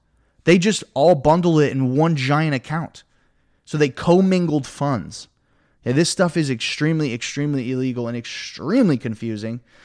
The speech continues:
Uh, and the weirdest part was him and his team, whatever, whatever you wanna call it, his team, I'm not sure. They were in a polyamorous relationship in the Bahamas in one house.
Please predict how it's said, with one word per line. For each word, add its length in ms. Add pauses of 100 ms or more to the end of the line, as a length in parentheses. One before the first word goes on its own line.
(160)
Uh, 160
and 100
the 60
weirdest 380
part 200
was 360 (340)
him 220
and 100
his 240
team, 600 (480)
whatever, 540
whatever 320
you 140
wanna 160
call 240
it, 100
his 220
team, 520 (180)
I'm 220
not 180
sure. 320
They 100
were 140
in 80
a 60
polyamorous 960
relationship 760 (340)
in 180
the 80
Bahamas 920 (340)
in 220
one 220
house. 560